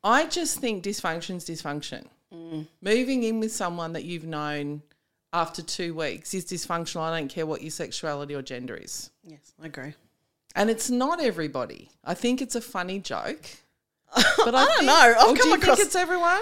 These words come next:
Speaker 2: No, it's not everyone. Of course it's not. But there is a large majority of, um, our
Speaker 1: It's more likely.
Speaker 2: It's more likely.
Speaker 1: Yeah,
Speaker 2: Yeah.
Speaker 1: I think it's more likely. So, all right, you start texting me too much. I start going, "Mm, what else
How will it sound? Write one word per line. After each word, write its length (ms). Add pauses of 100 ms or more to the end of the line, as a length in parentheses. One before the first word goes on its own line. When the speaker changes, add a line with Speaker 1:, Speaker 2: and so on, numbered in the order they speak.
(160)
Speaker 2:
No, 240
it's 160
not 160
everyone. 420
Of 100
course 260
it's 140
not. 300
But 220
there 180
is 160
a 160
large 460
majority 600
of, 280
um, 480 (480)
our 320 (260)
Speaker 1:
It's 140
more 180
likely. 640
Speaker 2:
It's 160
more 160
likely. 480
Speaker 1:
Yeah, 240
Speaker 2:
Yeah. 80
Speaker 1:
I 40
think 200
it's 160
more 120
likely. 400 (420)
So, 580 (140)
all 100
right, 260 (340)
you 200
start 320
texting 360
me 100
too 200
much. 280
I 80
start 280
going, 260 (120)
"Mm, 340
what 200
else 640